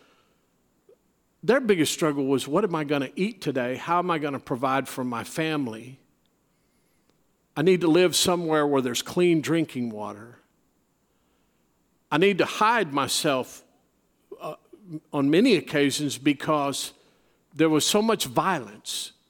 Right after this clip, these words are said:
in Palestine between tribal people. There still is today. Governments, families.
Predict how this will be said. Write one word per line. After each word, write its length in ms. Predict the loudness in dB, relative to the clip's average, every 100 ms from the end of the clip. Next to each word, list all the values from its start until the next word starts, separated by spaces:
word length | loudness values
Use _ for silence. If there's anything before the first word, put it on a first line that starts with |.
| _
in 120 | -8
Palestine 720 | -4 -4 -4 -6 -10 -14 -18 _ _ _ _ _ _ _ _ _ -6
between 320 | 0 2 2
tribal 500 | 0 0 0 0 -4
people. 480 | -2 -4 -4 -18 -18 _ _
There 80 | -10
still 280 | 0 4
is 220 | 4 2 -2
today. 580 | -4 -2 -4 -10 -18 -20 _ _ _ _ _ 0
Governments, 880 | 0 2 -2 -4 -8 -10 -8 -10 -18 _ _ _ _ _ _ _ _ _
families. 960 | -4 0 0 -2 -6 -16 -20 -20 -20